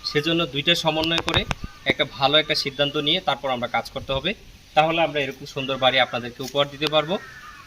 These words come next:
প্রিয় ভিউয়ার্স, সুন্দর আধুনিক মানের বাড়ির ডিজাইন করার জন্য আমাদের সাথে যোগাযোগ করুন।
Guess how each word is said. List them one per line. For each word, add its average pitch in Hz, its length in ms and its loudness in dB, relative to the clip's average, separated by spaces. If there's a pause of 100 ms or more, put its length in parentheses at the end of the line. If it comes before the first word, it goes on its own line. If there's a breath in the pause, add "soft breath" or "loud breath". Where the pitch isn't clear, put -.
(140)
প্রিয় 165 160 6
ভিউয়ার্স, 160 360 2 (260)
সুন্দর 185 440 2
আধুনিক 151 440 2
মানের 160 220 -2
বাড়ির 135 360 4 (460)
ডিজাইন 151 320 2
করার 147 260 2
জন্য 131 200 -4
আমাদের 131 280 -4
সাথে 139 220 -8
যোগাযোগ 131 420 -4
করুন। 143 240 -6